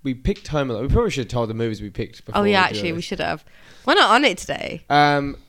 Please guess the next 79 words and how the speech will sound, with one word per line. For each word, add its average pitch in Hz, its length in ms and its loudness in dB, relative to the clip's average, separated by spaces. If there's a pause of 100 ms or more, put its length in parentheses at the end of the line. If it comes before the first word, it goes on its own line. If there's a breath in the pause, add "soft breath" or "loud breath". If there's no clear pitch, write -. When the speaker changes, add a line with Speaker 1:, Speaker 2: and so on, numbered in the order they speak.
(360)
Speaker 2:
We're 202 100 4
in, 254 80 0
like, 240 160 2
Speaker 1:
we 170 80 6
Speaker 2:
party 220 240 4
Speaker 1:
picked, - 260 -12
Speaker 2:
mood. 160 40 -6
Speaker 1:
we, 170 80 6
Speaker 2:
Yeah. 160 120 2
Speaker 1:
we 170 120 2
picked 240 240 0
a 240 40 -2
movie 180 300 4
each, 101 460 -2 (180)
and 139 100 -2
then 135 80 0
we 139 80 0
also 175 260 0
picked - 220 0
Home 139 200 2
Alone 113 380 2
'cause 110 180 -6
we 131 220 2
said - 200 2
Speaker 2:
It's 120 100 0
the 185 80 -2
Speaker 1:
that, - 60 -10
Speaker 2:
quintessential. 220 680 4
Speaker 1:
like, 170 160 8
Home 240 220 6
Alone 196 280 4
is 151 160 -4
hands 196 320 2
down 135 260 6
Speaker 2:
Undebatable. - 140 -8
Speaker 1:
undisputed. 175 600 4
No, 202 80 4
Speaker 2:
Yeah, 196 180 6
Speaker 1:
no 202 120 0
one 185 80 -2
can 160 80 0
Speaker 2:
yeah. 190 140 4
Speaker 1:
debate - 160 -2
it. 151 40 -2
It's - 120 -8
the 143 80 -6
best 151 220 0
Christmas 127 260 -6
Speaker 2:
Yeah. 175 80 2
Speaker 1:
movie 107 320 -4
ever. 117 400 -2 (1040 soft breath)
Speaker 2:
Just 214 240 -4
is. 151 180 -4
Speaker 1:
There's 180 140 0
no, 190 160 4
there's 170 140 4
no 160 120 4
argument. 113 320 -2
Speaker 2:
Yeah. 180 60 6
Speaker 1:
Like 190 140 2
we 190 80 -2
said 180 200 0
with 151 140 -2
Disney, 127 480 0
Lion 139 300 0
King 127 220 -6
was 113 120 -8
the 113 80 -8
best, 104 440 -12
so 131 180 -4
we 123 60 -2
did 117 120 -6
other 107 180 -4
ones. 98 380 -12
We 143 100 -6
Speaker 2:
Yeah. 190 80 6
Speaker 1:
probably 202 160 2
should 156 160 -2
have 120 140 -2